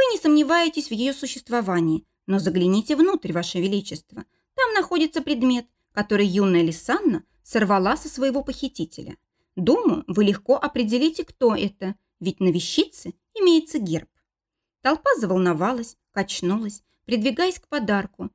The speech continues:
но по знаку воительницы ее дочери прикрыли короб ото всех любопытных. Взгляд его величества стал еще более рассеянным. «Благодарю вас, госпожа посол. Это действительно любопытный дар.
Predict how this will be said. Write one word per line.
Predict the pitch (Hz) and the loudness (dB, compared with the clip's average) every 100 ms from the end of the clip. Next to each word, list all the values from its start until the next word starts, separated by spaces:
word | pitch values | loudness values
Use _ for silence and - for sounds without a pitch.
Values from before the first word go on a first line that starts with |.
| _ - | _ -4
но | 196 | -2
по | 196 196 | 0 0
знаку | 196 180 185 | 2 0 0
воительницы | 170 175 302 - 185 170 - - - _ - | 0 0 0 -2 -2 -2 -4 -16 -18 _ -6
ее | 220 302 370 | -2 0 0
дочери | 269 277 - 254 | 2 0 -2 -4
прикрыли | 247 302 - 202 185 | -2 -2 0 0 0
короб | 208 214 294 302 _ _ - | -2 0 0 -2 _ _ -14
ото | 359 339 | -6 -4
всех | - 320 | -2 -4
любопытных. | 277 240 254 - 151 - 110 - _ _ _ _ - | -2 -2 -4 -4 -10 -10 -12 -14 _ _ _ _ -14
Взгляд | 175 220 440 - | 0 2 2 2
его | 208 | 0
величества | 175 180 220 - 240 - 226 - - | 2 2 0 -2 -8 -10 -12 -12 -14
стал | - 202 | -2 0
еще | 170 185 - - 269 - - | 0 -4 -4 0 0 -2 -6
более | 170 185 180 | -2 0 0
рассеянным. | 190 - - 180 160 151 - _ _ _ _ - | -2 -8 -6 0 0 0 -4 _ _ _ _ -4
«Благодарю | 196 247 320 427 392 | -2 0 2 2 2
вас, | 185 165 - - | 0 -2 -6 -8
госпожа | - - 202 202 | -8 -4 -4 -4
посол. | 170 208 - 170 165 _ _ | -4 -8 -6 -8 -10 _ _
Это | - 220 | -4 0
действительно | 202 226 - 196 285 339 339 | 2 0 -2 -4 0 4 6
любопытный | 302 247 262 302 302 285 | 6 2 -2 -4 -4 -4
дар. | 190 156 | -2 -6